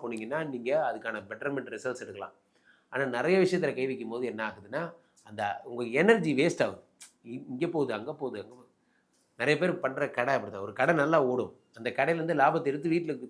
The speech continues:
தேவையானதை வாங்கிக்கணும். நம்ம என்ன பண்ணுவோம்? அந்த கடை நல்லா ஓடும்போது அது எடுத்து இன்னொன்னுல இன்வெஸ்ட் பண்றது. இது நம்ம ஒண்ணும் அவ்வளவு பெரிய ஆள்லாம் கிடையாது, நமக்கு இருக்கிறது ஒரு பிரெயின் தான். We cannot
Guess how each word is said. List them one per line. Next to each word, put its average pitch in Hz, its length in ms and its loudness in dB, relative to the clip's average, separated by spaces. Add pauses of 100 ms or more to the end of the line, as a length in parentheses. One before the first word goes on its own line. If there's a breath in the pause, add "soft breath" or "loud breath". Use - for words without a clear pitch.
தேவையானதை 175 380 2
வாங்கிக்கணும். 113 440 -4
நம்ம 127 160 -2
என்ன 156 100 2
பண்ணுவோம்? 156 200 0
அந்த 131 100 -2
கடை 131 200 4
நல்லா 131 300 4
ஓடும்போது 117 480 -4 (320 soft breath)
அது 151 260 4
எடுத்து 165 260 4
இன்னொன்னுல 143 500 0
இன்வெஸ்ட் 113 300 -8
பண்றது. 95 280 -20 (320 soft breath)
இது 160 320 8
நம்ம 123 240 -2
ஒண்ணும் 151 200 2
அவ்வளவு 143 240 2
பெரிய 135 200 2
ஆள்லாம் 127 200 -4
கிடையாது, 117 220 -4
நமக்கு 123 240 -2
இருக்கிறது 139 260 0
ஒரு 127 120 2
பிரெயின் 127 280 4
தான். 117 200 -6 (760 soft breath)
We 139 40 -4
cannot 160 320 2